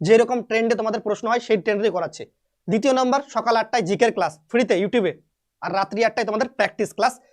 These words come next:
যেগুলো তোমাদের ক্লাস হয়ে যায় সেটাকে অ্যাকুরেসি রেট বাড়ানোর জন্য, তাহলে তোমাদের পরীক্ষার ক্ষেত্রে অপশন এ হবে না অপশন বি হবে,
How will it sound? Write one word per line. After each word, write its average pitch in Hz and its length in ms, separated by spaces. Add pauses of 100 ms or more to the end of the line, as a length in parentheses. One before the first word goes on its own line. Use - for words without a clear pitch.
(140)
যেগুলো 226 300
তোমাদের 247 240
ক্লাস 208 240
হয়ে 190 80
যায় 247 100
সেটাকে 233 420
অ্যাকুরেসি 254 400
রেট 220 180
বাড়ানোর 196 240
জন্য, 214 120
তাহলে 226 200 (300)
তোমাদের 233 200
পরীক্ষার 226 280
ক্ষেত্রে 233 240
অপশন 208 380
এ 202 120
হবে 180 400 (160)
না 165 80
অপশন 160 420
বি 185 120
হবে, 175 220